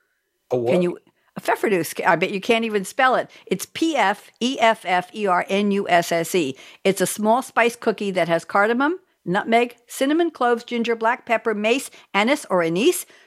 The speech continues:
Speaker 2: sugar, butter, eggs, and flour. It's popular in Germany, Denmark, and the Netherlands. It's a Christmas holiday cookie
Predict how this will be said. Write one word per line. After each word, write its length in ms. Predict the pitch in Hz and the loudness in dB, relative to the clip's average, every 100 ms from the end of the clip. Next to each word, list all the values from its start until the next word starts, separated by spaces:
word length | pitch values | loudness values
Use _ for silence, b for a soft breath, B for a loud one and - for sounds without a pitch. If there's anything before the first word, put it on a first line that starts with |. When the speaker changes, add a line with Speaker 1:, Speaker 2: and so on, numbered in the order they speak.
| - | -12
Speaker 2:
sugar, 460 | - 269 294 339 - | 2 4 4 2 -2
butter, 240 | 220 226 233 | 0 0 0
eggs, 280 | 226 208 208 | -2 -2 -4
and 120 | 190 | -4
flour. 300 | 208 190 208 | 0 0 0
It's 120 | 185 | -4
popular 440 | - 185 202 180 170 | 0 0 2 0 0
in 120 | 160 | 0
Germany, 420 | 196 202 214 214 | 0 0 -2 -4
Denmark, 480 | 202 185 185 180 - | -4 -2 0 -2 -2
and 180 | 165 165 | -2 0
the 60 | 165 | 0
Netherlands. 500 | 160 156 135 127 139 | 0 0 -4 -10 -12
It's 160 | 139 | -12
a 60 | 156 | -12
Christmas 460 | - 156 - 160 - | -10 -12 -8 -10 -4
holiday 420 | 147 147 139 139 | -2 -2 -4 -8
cookie 420 | - 135 - - | -10 -14 -14 -18